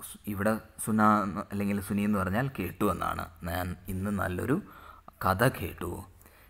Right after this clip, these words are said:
യഹാ തോ ബഡേ സുന സുന. സുന സുന എന്ന് പറഞ്ഞാൽ, ആ, വിജനം, ഒന്നുമില്ല. സുന സുന ലഗ് രഹാ ഹൈ. വിജനമായി തോന്നുന്നു,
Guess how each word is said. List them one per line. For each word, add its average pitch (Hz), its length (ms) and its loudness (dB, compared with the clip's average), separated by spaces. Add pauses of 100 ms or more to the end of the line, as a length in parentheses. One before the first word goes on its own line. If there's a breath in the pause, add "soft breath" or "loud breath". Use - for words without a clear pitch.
(140 loud breath)
യഹാ 98 400 -2
തോ 147 60 2
ബഡേ 104 580 -2 (140)
സുന 127 340 8
സുന. 104 500 2 (140)
സുന 95 220 0
സുന 95 280 -2
എന്ന് 98 140 0
പറഞ്ഞാൽ, 95 340 -2 (600 loud breath)
ആ, - 300 -10 (220)
വിജനം, 113 600 2 (600)
ഒന്നുമില്ല. 110 680 2 (360)
സുന 110 260 4
സുന 92 320 0
ലഗ് 87 280 -4
രഹാ 87 140 0
ഹൈ. - 140 -6
വിജനമായി 90 540 -4
തോന്നുന്നു, 87 560 -6